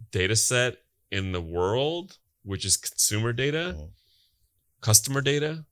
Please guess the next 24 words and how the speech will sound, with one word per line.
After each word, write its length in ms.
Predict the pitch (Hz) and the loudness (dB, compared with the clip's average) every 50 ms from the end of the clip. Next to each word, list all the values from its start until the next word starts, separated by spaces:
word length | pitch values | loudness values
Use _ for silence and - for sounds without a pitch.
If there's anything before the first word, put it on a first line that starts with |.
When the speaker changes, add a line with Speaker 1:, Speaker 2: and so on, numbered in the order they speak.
| _ - | _ -4
Speaker 1:
customer 300 | - 117 113 - 117 113 | -2 -2 0 0 0 -2
information. 640 | 110 - 110 107 107 113 117 - - 143 147 147 - - | -2 -2 -2 -2 0 0 -2 -2 -6 -8 -10 -12 -12 -8
Speaker 2:
Financial 380 | - 90 82 85 90 - - 80 | -8 -6 -6 -6 -6 -8 -8 -8
data. 280 | 80 82 85 - 101 - - - - | -6 -8 -8 -10 -14 -18 -20 -20 -14
Yeah. 80 | - - | -6 -2
Speaker 1:
Financial 460 | 107 107 110 117 123 120 - - 120 | 0 2 2 4 4 4 4 2 2
data. 360 | 139 135 151 147 151 156 156 127 - - _ _ | 4 4 4 4 4 2 0 -2 -6 -12 _ _
Can 100 | - 139 | -10 -8
we 60 | 147 151 | -8 -6
talk 240 | 175 165 151 - | -6 -6 -6 -4
about 420 | - 165 156 135 135 127 117 - - _ _ _ _ - | -4 -2 -2 0 0 0 -2 -6 -10 _ _ _ _ 2
the 80 | 110 | 4
security 500 | 110 - 113 104 - - 117 110 117 123 | 4 4 4 2 0 0 0 2 2 0
posture 640 | 117 - 143 127 123 123 127 - - - 127 127 127 | -2 -2 -2 -2 0 0 -2 -4 -2 -2 -2 0 2
or 80 | 123 113 | 2 2
what 180 | 101 107 92 107 | 0 -2 -4 -2
you 60 | 110 | -2
saw 460 | 104 - - 98 101 107 113 113 110 | 0 0 0 0 0 0 0 0 0
in 160 | 107 104 101 | 0 -2 -2
G 100 | 90 104 | -2 0
C 180 | 104 - - 104 - | 0 0 0 0 -4
P 120 | - 107 | -4 0
specifically 680 | 110 - - 98 - - 98 95 110 104 - 110 110 113 | 0 0 2 2 0 -2 -2 -4 -6 -6 -4 -4 -4 -2
that 280 | 104 98 90 87 76 | 0 0 0 0 -2